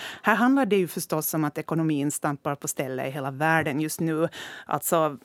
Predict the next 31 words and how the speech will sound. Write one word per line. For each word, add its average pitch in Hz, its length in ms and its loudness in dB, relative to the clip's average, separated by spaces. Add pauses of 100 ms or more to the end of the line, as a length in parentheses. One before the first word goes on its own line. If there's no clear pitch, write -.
världsläget, 151 800 -2
det 147 160 -4
geopolitiska 151 760 -4
läget 143 360 -4
påverkar 147 840 0
inflationen 156 680 0
och 139 100 0
räntorna. 160 480 0 (280)
Alla 196 240 6
investerare 165 640 0
har 143 400 -2
högre 160 280 0
kostnader 160 500 -2
än 160 160 -2
tidigare 156 640 -4
och 156 240 0
är 156 160 -2
extra 190 300 -2
noga 208 300 2
med, 113 220 2
att, - 480 -6
med, 226 200 2
med 240 160 0
vad 226 200 4
de 240 120 2
lägger 240 240 2
sina 165 200 -2
pengar 139 320 -2
på - 240 0
just - 220 -4
nu. - 180 -2